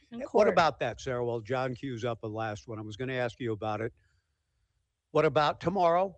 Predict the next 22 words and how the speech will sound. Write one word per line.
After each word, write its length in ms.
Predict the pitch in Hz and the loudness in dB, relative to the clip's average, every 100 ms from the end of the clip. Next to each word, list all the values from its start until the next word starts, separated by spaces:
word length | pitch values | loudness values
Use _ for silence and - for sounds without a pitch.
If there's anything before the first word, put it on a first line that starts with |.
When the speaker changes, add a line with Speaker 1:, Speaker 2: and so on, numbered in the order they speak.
| _ - | _ -6
Speaker 2:
Its 240 | 131 - | -6 -4
importance. 720 | 156 131 160 170 175 160 - - | -6 2 2 2 -4 -12 -16 -6
President 380 | 139 120 135 123 | -4 -4 -6 -4
Murphy 340 | 135 131 139 | -4 -4 -6
says 300 | 120 139 117 | -4 -4 -4
expecting 500 | 110 - 139 123 147 | -6 -4 -4 -2 -2
a 60 | 131 | -2
win, 340 | 123 147 147 | -2 -2 -4
quote 220 | 127 139 | -4 -4
unquote. 160 | 127 185 | -4 -6
I 40 | |
mean, 140 | 143 131 | -6 -4
just 160 | 156 - | -6 -2
what 160 | 135 135 | -2 0
are 20 | |
your 140 | 139 | -2
thoughts 300 | 151 143 - | 0 -2 -4
about 220 | 127 123 | -4 -4
tomorrow 460 | - 123 120 127 127 | -4 -4 -2 0 0
in 140 | 117 | 0
Whitman 360 | 120 - 131 117 | -2 -4 -4 -6
County? 300 | 120 131 | -6 -8